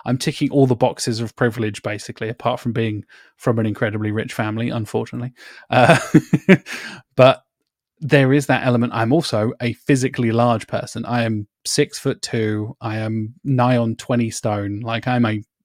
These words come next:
physically large person. And as anyone who has seen the pictures of me, Sarah, and Tasman from the podcast, you can see I am much, much bigger than you two. And there is an element there that comes with,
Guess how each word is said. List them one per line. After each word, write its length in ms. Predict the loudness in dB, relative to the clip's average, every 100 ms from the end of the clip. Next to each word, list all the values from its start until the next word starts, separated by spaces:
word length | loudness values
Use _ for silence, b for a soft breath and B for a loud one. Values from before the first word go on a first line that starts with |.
| _
physically 380 | -2 0 0 -2
large 180 | -2 -2
person. 280 | -6 -6 -4
And 240 | -4 -4 B B B B -4
as 160 | 0 2
anyone 280 | 2 2
who 140 | 0 -2
has 120 | 0
seen 200 | -2 -2
the 60 | -2
pictures 500 | -4 -4 -4 -4 -2
of 340 | 0 0 -2 b b b 2
me, 240 | 4 4
Sarah, 320 | 4 4 6
and 120 | 2 2
Tasman 440 | 2 2 -2 -2
from 200 | -2 -2
the 80 | 2
podcast, 480 | 2 2 0 -2 -2
you 100 | -4
can 160 | -2 -4
see 400 | 2 2 2 -4 b b b
I 140 | 0 2
am 360 | 2 0 -4 -8 -4
much, 340 | 0 0 -2
much 220 | -4 -2
bigger 200 | -2 0
than 140 | 0 0
you 140 | 0
two. 280 | -2 -6 -8 _ B B B B 0
And 180 | 4 6
there 160 | 6
is 120 | 6
an 120 | 4 4
element 400 | 6 2 2 -2
there 160 | -4
that 140 | -6 -4
comes 320 | -2 -2 -2
with, 360 | -4 -6 -10